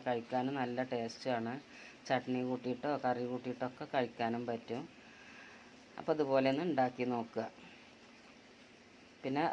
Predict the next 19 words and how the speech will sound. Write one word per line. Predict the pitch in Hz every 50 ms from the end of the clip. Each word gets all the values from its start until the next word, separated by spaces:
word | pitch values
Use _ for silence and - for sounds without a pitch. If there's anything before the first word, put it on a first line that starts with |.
| - 143
റവ | 143 147 147 165 175 180
വേണേലും | 160 147 143 139 139 143 147 147
ചേർക്കട്ടെ, | 139 131 117 - - 131 127 - 131 131
ഈ | 135 135
അരിപ്പൊടി | 131 131 135 - 135 131 143 151
ചേർക്കുന്ന | 151 143 135 139 139 143 135 135
പോലെ | 139 139 147 151 - - 156
റവ | 151 139 139 143 135
ചേർത്തിട്ടും | 147 143 139 135 - 135 131 - 151 156 170 160 - 135
ഉണ്ടാക്കിയെടുക്കുക. | 131 131 127 127 127 - 123 113 120 - - 127 131 147 147 - - - - - - - - -
പിന്നെ | 165 160 175 180 180
നമ്മൾ | 160 151 143 139 147 151 151
നല്ല | 147 135 135 131 127 135 143 - - - 120
ഒരു | 131 139 143
മീൻ | 139 135 131 131 127
കറിയാണ് | 135 131 135 139 131 131 123
ഉണ്ടാക്കുന്നത്, | 120 117 120 123 - - 123 123 113 123 139 143 -
തേങ്ങ | 139 131 127 131 135 127 131
ചേർക്കാതെ | 131 127 123 - - 123 120 117 120 139